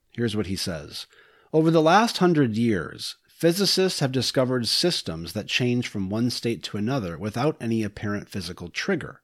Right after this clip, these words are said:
These systems are described by quantum mechanics.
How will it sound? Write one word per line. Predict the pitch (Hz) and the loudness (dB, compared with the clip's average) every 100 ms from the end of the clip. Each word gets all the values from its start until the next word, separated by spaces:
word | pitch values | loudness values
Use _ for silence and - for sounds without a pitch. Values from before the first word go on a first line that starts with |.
| _ _ _ _ _ - | _ _ _ _ _ -4
These | 123 117 | 0 2
systems | - 117 - 120 113 | 2 0 0 0 0
are | |
described | 110 - - 82 82 98 | 0 -2 -2 -2 -4 -4
by | 110 | -6
quantum | - 82 90 98 | -6 -8 -4 -4
mechanics. | 101 - 165 90 - - | -4 0 0 0 -6 -12